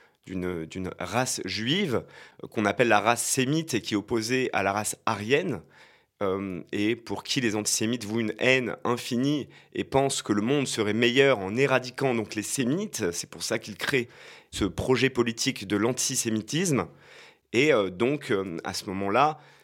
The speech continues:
euh, si on considère que la blanchité a un rapport social, dans ce cas-là, euh, juif est en dehors de ce rapport-là, oui.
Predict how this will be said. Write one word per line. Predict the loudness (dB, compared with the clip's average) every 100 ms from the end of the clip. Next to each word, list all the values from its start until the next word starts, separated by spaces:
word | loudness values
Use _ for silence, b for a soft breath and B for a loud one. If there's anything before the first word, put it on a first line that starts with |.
| B
euh, | -4
si | 0 2
on | 2
considère | 0 -2 4 6 6 2
que | -2
la | -2
blanchité | -2 -4 -2 2
a |
un | 2
rapport | 2 -2 -4
social, | -4 -6 0 4 4 2 -4
dans | -6
ce | -6
cas-là, | -4 2 2 2 B B B
euh, | -2
juif | 0 0 0
est | -2 -2
en | -2
dehors | 2 4 4 2
de | 0 -4
ce | -2 -4
rapport-là, | -4 -2 -4 -4 -6
oui. | -12